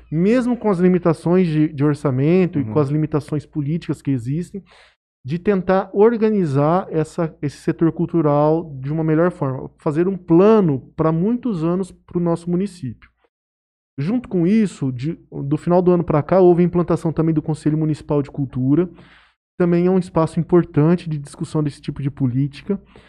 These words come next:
Speaker 1: e também do Fórum Permanente de Cultura,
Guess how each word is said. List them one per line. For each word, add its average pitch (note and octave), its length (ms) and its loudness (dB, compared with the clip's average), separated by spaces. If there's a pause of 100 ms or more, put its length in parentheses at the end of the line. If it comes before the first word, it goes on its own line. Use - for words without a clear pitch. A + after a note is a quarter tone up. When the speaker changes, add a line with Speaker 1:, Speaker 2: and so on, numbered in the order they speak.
(240)
Speaker 1:
e F3+ 60 -4
também F#3+ 320 2
do G3+ 80 -2
Fórum G3 360 0
Permanente F#3+ 520 0
de - 80 -6
Cultura, E3 540 0